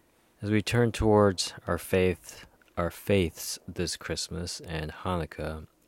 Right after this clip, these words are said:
in an attempt to make sense of the year that was, economist Professor Michael Hudson says, "We have been interpreting the Bible incorrectly."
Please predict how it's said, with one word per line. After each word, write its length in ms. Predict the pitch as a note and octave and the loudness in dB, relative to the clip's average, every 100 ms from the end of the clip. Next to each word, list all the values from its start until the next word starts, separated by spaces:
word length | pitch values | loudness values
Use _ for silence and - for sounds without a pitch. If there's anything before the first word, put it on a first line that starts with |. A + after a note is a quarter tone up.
| - | -12
in 60 | E2+ | -6
an 60 | |
attempt 420 | E2 D#2 G2+ G2 - | -6 -4 -4 -4 -4
to 100 | F2+ | -4
make 220 | E2+ - | -4 -4
sense 400 | - F2 E2+ - | -4 -4 -4 -8
of 220 | - E2 | -8 -6
the 100 | E2 | -4
year 380 | E2 F2 F2 E2+ | 0 0 0 -2
that 300 | D#2+ D#2+ D2+ | -4 -6 -4
was, 480 | D#2 D#2 D2+ - - _ - - - _ _ _ - | -6 -8 -10 -10 -14 _ -20 -20 -20 _ _ _ -18
economist 560 | - F#2 F2+ E2+ D#2+ | -4 0 0 0 -2
Professor 440 | - E2 E2+ D#2+ E2+ | -4 -4 -2 -2 -2
Michael 380 | E2+ E2 - D#2+ | -4 -4 -6 -8
Hudson 500 | - F#2 - F2+ E2+ | -4 -4 -2 -4 -4
says, 540 | - F2 F2 E2+ E2+ | 0 2 2 0 -2
"We 200 | E2+ F#2 | -6 -4
have 280 | F2+ E2+ E2+ | -2 -4 -4
been 220 | F2 E2 | -6 -6
interpreting 1000 | - E2 - A#2 A2+ G2 - G#2 G2+ G2 - _ - _ | -8 -12 -6 -4 -2 -4 -4 -2 -2 -6 -10 _ -20 _
the 100 | - | -12
Bible 480 | D#2 D#2+ E2 E2 E2 | -4 -2 -2 -4 -6
incorrectly." 880 | D#2 E2 - - D#2 - - - - | -6 -8 -8 -10 -10 -10 -14 -20 -20